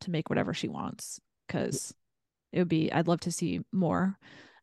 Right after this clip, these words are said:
Um, yeah, I mean, Everything Everywhere All at Once didn't have to deal with or contend with a, um, new Scorsese. <laughs> Um, so I imagine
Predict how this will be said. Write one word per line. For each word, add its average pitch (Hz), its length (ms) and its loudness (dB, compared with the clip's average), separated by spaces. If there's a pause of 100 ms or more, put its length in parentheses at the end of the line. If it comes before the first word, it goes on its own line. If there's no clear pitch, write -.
(120)
Um, 175 420 6
yeah, 202 340 8
I - 100 6
mean, 240 140 8
Everything 233 380 4
Everywhere 208 260 6
All 170 140 4
at 151 80 -2
Once 165 200 -2
didn't 165 160 -2
have 160 120 0
to 170 80 2
deal 156 240 4
with 156 180 2 (540)
or 170 100 0
contend 160 400 4
with 151 320 4
a, 151 340 6
um, 151 360 2 (200)
new 196 240 8
Scorsese. 202 800 2 (240)
<laughs> 294 480 4 (680)
Um, 170 560 8
so - 180 -2
I 175 100 4
imagine 170 840 2